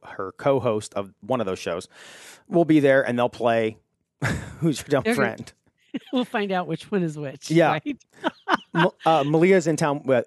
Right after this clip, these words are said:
Speaker 1: getting, uh, a version of LASIK at Kugler Vision. So, I mean, she can go anywhere in the world
Speaker 2: Yeah.
Speaker 1: and she picks Kugler Vision to go, which is pretty awesome. So, yeah, she's gonna be in town for a week. And there could potentially be another announcement of another live show after ours, but it's not confirmed yet. As soon as it is,
Speaker 2: That's, that's,
Speaker 1: we'll let you know.
Speaker 2: that's a ways down the road.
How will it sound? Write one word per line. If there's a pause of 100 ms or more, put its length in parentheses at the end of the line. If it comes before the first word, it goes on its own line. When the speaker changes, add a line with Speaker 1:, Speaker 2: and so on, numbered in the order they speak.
Speaker 1:
getting,
uh, (320)
a
version
of
LASIK
at
Kugler
Vision.
So,
I
mean, (180)
she
can
go
anywhere
in
the
world
Speaker 2:
Yeah.
Speaker 1:
and
she
picks
Kugler
Vision
to
go,
which
is
pretty
awesome. (760)
So,
yeah,
she's
gonna
be
in
town
for
a
week.
And
there
could
potentially
be
another
announcement
of
another (380)
live
show
after
ours,
but
it's
not
confirmed
yet.
As
soon
as
it
is,
Speaker 2:
That's,
that's,
Speaker 1:
we'll
let
you
know.
Speaker 2:
that's
a
ways
down
the
road.